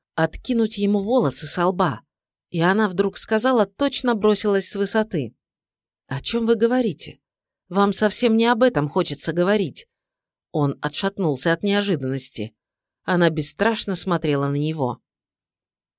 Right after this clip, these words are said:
Он достал папиросу, закурил. "Вы разве знаете?"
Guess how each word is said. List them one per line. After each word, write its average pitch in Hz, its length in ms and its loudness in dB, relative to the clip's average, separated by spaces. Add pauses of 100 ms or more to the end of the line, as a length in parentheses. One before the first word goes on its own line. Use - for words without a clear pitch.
(120)
Он 156 200 0
достал 147 380 0
папиросу, 147 720 -2 (380)
закурил. 208 640 -4 (580)
"Вы 147 220 -4
разве 147 340 0
знаете?" 165 640 -4